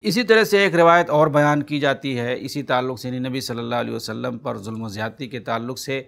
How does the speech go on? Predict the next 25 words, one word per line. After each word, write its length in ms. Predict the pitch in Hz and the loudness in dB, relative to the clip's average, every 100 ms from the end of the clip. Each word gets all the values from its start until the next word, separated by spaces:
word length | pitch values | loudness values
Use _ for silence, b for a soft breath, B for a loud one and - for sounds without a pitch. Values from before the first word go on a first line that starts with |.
| _ _ _ | _ _ _
ابو 220 | 120 131 | -4 -2
لہب 360 | 120 120 135 110 | 0 2 0 -2
کی 100 | 123 | -8
بیوی 260 | 110 123 123 | -6 -4 -4
ام 120 | 120 | -6
جمیل 420 | 110 113 135 143 | -6 -4 -2 -2
ہی 120 | 113 117 | -4 -4
کا، 240 | 120 - - _ _ _ _ _ _ _ _ _ - | -4 -4 -10 _ _ _ _ _ _ _ _ _ -4
کہ 400 | 202 214 208 - - | -2 -2 -6 -10 -14
وہ 260 | 180 185 | -4 0
ایک 260 | 185 175 139 | 2 2 2
بار 240 | 143 151 | 6 6
آ 240 | 147 143 147 | 8 6 6
رہی 240 | 135 127 | 4 -2
تھی 400 | 120 139 135 135 110 123 | -6 -6 -6 -6 -8 -8
نبی 160 | 135 | -8
صلی 220 | 123 135 | -8 -8
اللہ 280 | 120 117 123 | -6 -2 -2
علیہ 220 | 120 117 113 | -2 -6 -8
وسلم 640 | 110 110 113 123 131 123 | -8 -8 -8 -8 -8 -10
پر 360 | - 127 127 113 _ _ - | -6 -4 -4 -8 _ _ -4
پتھر 320 | 139 - 147 | -4 -2 -2
مارنے 400 | 135 120 113 107 | 0 -2 -2 -6
کے 140 | 95 98 | -8 -10
لیے۔ 260 | 92 92 | -10 -12